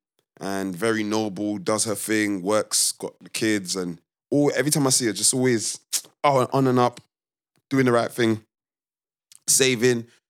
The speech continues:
putting, you know, black knowledge in the kids, whatever. However, though, recently, I'm having a conversation with her, and she mentions about, yo, um, oh gosh, I think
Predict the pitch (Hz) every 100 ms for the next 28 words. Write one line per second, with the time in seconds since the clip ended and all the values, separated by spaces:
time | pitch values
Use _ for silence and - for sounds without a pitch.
0 | _ _ - 131 127 120 113 107 123 113
1 | 110 101 92 123 104 123 120 107 113 107
2 | 123 104 95 123 123 85 78 _ _ _
3 | _ _ _ _ _ _ - 107 135 170
4 | 107 90 92 139 _ _ - 170 - 120
5 | 76 87 87 131 92 107 139 117 - 92
6 | - 147 170 107 85 82 80 - _ -
7 | _ _ _ 104 104 107 127 135 127 110
8 | 101 98 107 101 90 - _ _ _ _
9 | _ 107 107 95 85 - 98 98 92 90
10 | 82 80 _ _ _ - 139 143 104 82
11 | 135 131 - - - 120 113